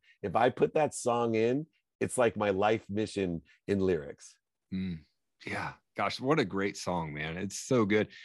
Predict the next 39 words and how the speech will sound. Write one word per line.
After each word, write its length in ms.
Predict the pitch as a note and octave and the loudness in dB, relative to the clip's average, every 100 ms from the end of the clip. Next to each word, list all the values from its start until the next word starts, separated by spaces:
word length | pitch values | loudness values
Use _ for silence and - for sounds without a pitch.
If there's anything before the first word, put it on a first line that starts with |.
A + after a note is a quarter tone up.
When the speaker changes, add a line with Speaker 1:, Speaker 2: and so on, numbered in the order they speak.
| - | -4
Speaker 2:
Even 180 | B2 D#3+ | 2 4
my 160 | A#2+ G2+ | 4 2
kids 380 | - B2 A#2 | 0 -2 0
who 80 | A2 | 0
are 40 | A2+ | 0
eight 120 | G#2 | -2
and 100 | G#2 | -6
twelve, 380 | - A2 G#2+ G2 | -2 -2 0 -2
I've 140 | F#2+ | -4
introduced 520 | A#2+ - F2+ G#2 - | -6 -6 -2 -2 0
them 140 | F#2+ F2 | -2 -2
to 100 | F#2+ | 0
that 240 | F#2+ - | 0 0
song 340 | - F2 E2+ D#2 | -2 -2 -2 -4
and 100 | G#2 | -6
they 80 | G2+ | -4
love 400 | G2+ A2 A2+ G#2+ | 0 4 4 4
to 100 | F#2+ | 2
hear 240 | F2 G#2+ | 2 0
that. 200 | F#2+ E2 G#2+ | -2 -4 -6
And 100 | G#2 | -8
it's, 260 | F2 - - - - | -8 -14 -16 -20 -8
it's 100 | G#2+ | -8
cool. 240 | - B2 A2 | 0 2 4
We're 160 | A#2+ | 4
mu-, 360 | A2 G2+ A#2 C3+ - | 4 0 0 0 0
definitely 360 | A#2 A2 A#2+ G2+ | 0 0 0 0
a 20 | |
music 320 | G#2+ G2+ F#2 | 0 0 -2
family. 280 | G2 F#2+ G2 | -2 0 0
We 100 | F#2 | 0
have 100 | F2 | 0
music 220 | F#2+ F2+ | 0 0
running 240 | - F#2 F2+ | 0 0 0
all 140 | F2+ | -2
day 100 | E2+ | -4
long. 340 | E2+ E2+ E2+ D#2+ | -4 -2 -4 -6
And 120 | D#2 | -6
so 260 | F#2 D#2+ | -4 -6